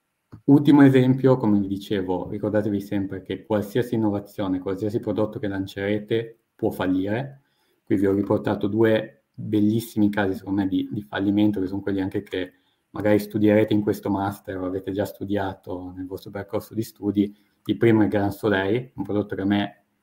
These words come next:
da bambino piaceva tantissimo, infatti sono rimasto male quando l'hanno tolto dal mercato.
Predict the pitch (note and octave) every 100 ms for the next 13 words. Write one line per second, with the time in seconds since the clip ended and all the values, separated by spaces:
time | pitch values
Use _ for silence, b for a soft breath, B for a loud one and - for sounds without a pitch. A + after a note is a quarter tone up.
0 | _ - G2+ G#2+ G#2 G#2 A2+ F#2+ - F#2+
1 | F#2+ G#2+ G#2+ G#2 G2 - F2+ G2+ G2+ F#2+
2 | F#2+ - G#2+ G#2+ G#2+ G#2+ A2 A2 G#2+ G2+
3 | G2 G2 G2+ G2+ - G2 G2+ A2 - G2
4 | F#2+ A#2 A2+